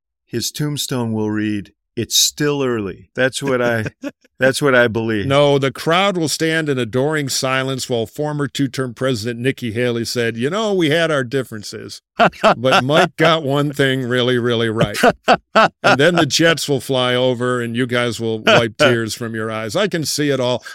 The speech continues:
Speaker 2: All right, I have to take a non-Tesla, American-made E V across this great country from New Hampshire to Los Angeles. People say it's impossible. Ha!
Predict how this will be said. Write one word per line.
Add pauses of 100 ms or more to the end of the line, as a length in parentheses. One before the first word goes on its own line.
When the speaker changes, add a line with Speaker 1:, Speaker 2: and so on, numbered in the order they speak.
(100)
Speaker 2:
All
right,
I
have
to
take
a
non-Tesla, (640)
American-made
E
V
across
this
great
country
from
New
Hampshire
to
Los
Angeles.
People
say
it's
impossible.
Ha!